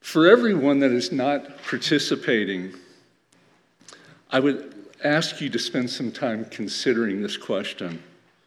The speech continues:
If you're not participating, will you take some time to consider this question I'm gonna ask you here? Scripture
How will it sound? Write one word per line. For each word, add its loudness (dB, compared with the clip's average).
If -4
you're 2
not -2
participating, -6
will -6
you -8
take -8
some -8
time -8
to -14
consider -6
this -10
question -4
I'm -4
gonna -4
ask -6
you -6
here? -8
Scripture 6